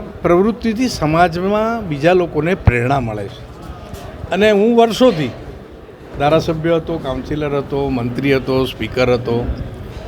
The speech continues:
આ કાર્ય દર વર્ષની જેમ ચાલુ રાખ્યું છે અને છેક છેલ્લો કાર્યક્રમ અમારો એવો એટલો બધો સંવેદનાસભર હોય છે કે લોકોના આંખમાં આંસુ આવી જાય છે.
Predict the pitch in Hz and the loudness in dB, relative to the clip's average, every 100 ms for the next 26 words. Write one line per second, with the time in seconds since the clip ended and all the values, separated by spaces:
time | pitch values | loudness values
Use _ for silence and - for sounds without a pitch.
0 | - 175 208 190 196 214 165 175 196 175 | -2 0 4 4 4 4 4 4 4 2
1 | 185 202 208 196 151 175 151 113 110 110 | 0 2 0 2 0 2 0 -2 -6 -8
2 | 104 - - - - - - - 196 208 | -10 -12 -14 -14 -14 -12 -12 -6 2 4
3 | 208 - - 247 - 214 220 226 175 175 | 2 2 4 4 4 2 4 2 2 0
4 | 180 196 196 175 185 196 165 202 208 220 | 0 -2 -2 -2 0 2 2 0 0 0
5 | 208 214 - 156 156 202 247 247 165 160 | 0 0 0 0 4 6 6 4 4 4
6 | 151 139 131 127 117 - - - - - | 6 4 2 -4 -6 -10 -16 -16 -14 0
7 | 202 214 190 170 208 208 175 - 202 170 | 4 6 4 2 0 0 -2 -4 -4 -4
8 | - 175 120 117 107 98 - - | -4 -2 -2 -4 -8 -10 -12 -14